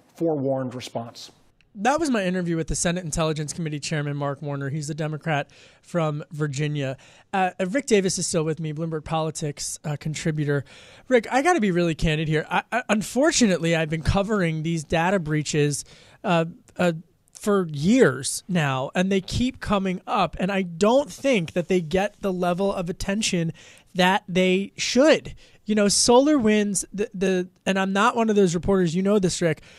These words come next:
Speaker 2: from working with me, I, I'm not one of those reporters to raise a false alarm, but SolarWinds, there is, this was massive.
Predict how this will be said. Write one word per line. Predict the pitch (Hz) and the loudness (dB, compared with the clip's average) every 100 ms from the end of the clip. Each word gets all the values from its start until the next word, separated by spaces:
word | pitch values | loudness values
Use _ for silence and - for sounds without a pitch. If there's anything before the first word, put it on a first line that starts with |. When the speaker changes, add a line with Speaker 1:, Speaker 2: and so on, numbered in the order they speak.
| - | -20
Speaker 2:
from | - 180 | -4 0
working | 175 269 254 190 | 4 4 4 2
with | - | 0
me, | 165 165 | 0 -2
I, | 185 - - - | -2 -4 -6 -2
I'm | 190 | 0
not | 214 285 | 4 4
one | 240 | 4
of | 226 | 4
those | 202 170 | 4 2
reporters | 170 - 214 190 156 | 0 0 2 2 0
to | 185 | -2
raise | 165 175 196 180 | 0 2 2 2
a | |
false | 160 185 185 - | -2 0 0 0
alarm, | 156 156 185 214 202 - - _ - _ | -2 0 0 0 -2 -10 -20 _ -20 _
but | 202 185 180 - _ _ | 4 6 4 -4 _ _
SolarWinds, | - - 247 269 302 233 220 196 | -2 2 6 8 6 4 4 4
there | 180 196 | 2 2
is, | 180 151 | 0 0
this | 240 262 | -2 0
was | 196 160 | 0 -2
massive. | 151 151 160 170 202 - 285 311 - | -2 -4 0 2 2 0 -2 -6 -12